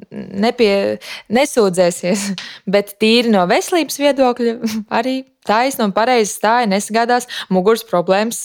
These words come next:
tālāk, vēlākā nākotnē. Un tas, protams, izskatās vizuāli pievilcīgi un mani kā skatītāju, eh, spēj, um, piesaistīt ilgāk. Līdzīgi arī fotosesijās, eh, dažreiz ir salīdzinājums, ka tev ir jātur tik taisna mugura, it kā tu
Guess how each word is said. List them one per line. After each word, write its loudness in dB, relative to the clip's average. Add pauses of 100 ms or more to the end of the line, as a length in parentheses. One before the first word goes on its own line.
(140)
tālāk, -2
vēlākā 2 (500)
nākotnē. -2 (640)
Un 2
tas, 0
protams, 2
izskatās -2
vizuāli 2
pievilcīgi 2
un 4
mani 0
kā -6
skatītāju, -4 (440)
eh, -4
spēj, 2 (760)
um, -6 (140)
piesaistīt -2
ilgāk. 0
Līdzīgi 2
arī 2
fotosesijās, 0 (280)
eh, 0
dažreiz 2
ir -8
salīdzinājums, 0
ka -8
tev 0
ir 4
jātur -2
tik -2 (100)
taisna 0
mugura, 2 (260)
it -4
kā 0
tu -16